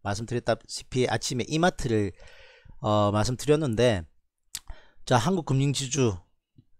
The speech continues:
본인이 말씀하시기를, 어, 시-, 시초, 그러니까 제가 제시한 금액 주지 않을 것 같은데요, 매수가 주지 않을 것 같은데요, 어떻게 해야 되죠?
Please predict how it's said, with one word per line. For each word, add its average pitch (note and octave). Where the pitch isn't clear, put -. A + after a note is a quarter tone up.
본인이 C#3+
말씀하시기를, B2+
어, G#2
시-, -
시초, -
그러니까 A2+
제가 B2
제시한 C#3
금액 C3+
주지 D3
않을 B2+
것 D3
같은데요, C#3+
매수가 A#2
주지 D3
않을 B2
것 C#3+
같은데요, C3
어떻게 A#2
해야 C3+
되죠? A#2+